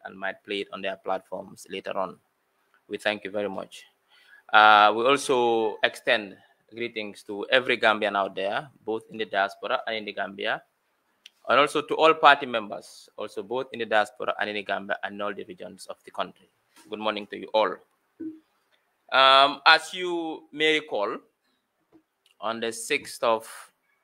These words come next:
November, twenty twenty-one, the I E C had a press conference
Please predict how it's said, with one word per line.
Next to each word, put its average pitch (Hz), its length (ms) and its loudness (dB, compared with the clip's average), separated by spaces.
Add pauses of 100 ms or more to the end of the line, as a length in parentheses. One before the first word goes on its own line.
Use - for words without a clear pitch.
(280)
November, 117 460 0 (800)
twenty 107 200 -16
twenty-one, 107 720 -8 (960)
the 113 120 2
I 143 140 6
E 151 100 -6
C 143 160 -12
had 131 160 2
a 123 80 -4
press 131 260 -4
conference 113 680 -10